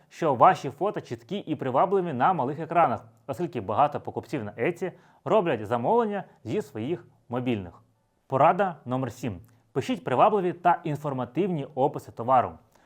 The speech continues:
Опис товару повинен давати відповідь на ці три питання. Що це за товар?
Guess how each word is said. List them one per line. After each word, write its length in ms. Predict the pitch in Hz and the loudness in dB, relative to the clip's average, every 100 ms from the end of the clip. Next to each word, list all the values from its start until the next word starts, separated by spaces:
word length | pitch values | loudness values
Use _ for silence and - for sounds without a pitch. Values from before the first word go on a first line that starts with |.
| - | -4
Опис 280 | 175 196 - | -2 -2 -4
товару 400 | 208 226 233 180 - - | 4 6 6 0 -8 -6
повинен 300 | 135 220 208 | 0 2 4
давати 380 | 139 175 202 131 | 6 4 4 0
відповідь 400 | 175 202 196 - - | 0 2 0 -2 -12
на 320 | 120 139 123 - _ _ | 2 4 4 0 _ _
ці 380 | - 170 208 - _ | -2 -2 -2 -8 _
три 240 | - 131 156 | -2 0 0
питання. 640 | - - 147 156 117 95 82 _ - _ | -6 -8 6 8 6 2 -14 _ -20 _
Що 240 | - 180 | 0 0
це 100 | 170 | 0
за 100 | 123 | -4
товар? 420 | 107 98 113 160 | -4 2 4 2